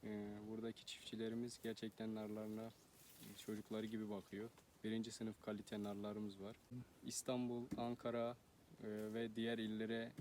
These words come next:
e, siparişlerimizi yolluyoruz. Siparişlerimiz her zaman devam ediyor. Kozan, Adana içlerinde de ürünlerimizi satıyoruz.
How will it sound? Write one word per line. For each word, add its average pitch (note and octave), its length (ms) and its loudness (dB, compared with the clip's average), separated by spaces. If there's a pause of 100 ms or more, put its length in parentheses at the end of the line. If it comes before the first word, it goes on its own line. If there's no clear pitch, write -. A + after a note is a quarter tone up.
(180)
e, A2 260 0
siparişlerimizi A2 1000 2
yolluyoruz. A2+ 760 2 (880)
Siparişlerimiz A#2 760 0
her A#2 120 2
zaman A2+ 340 2
devam A#2 300 0
ediyor. G2 300 -2 (160)
Kozan, A2 300 2
Adana A2 320 2
içlerinde G#2+ 600 0
de G#2 220 0 (280)
ürünlerimizi G#2 600 0
satıyoruz. G2+ 640 -2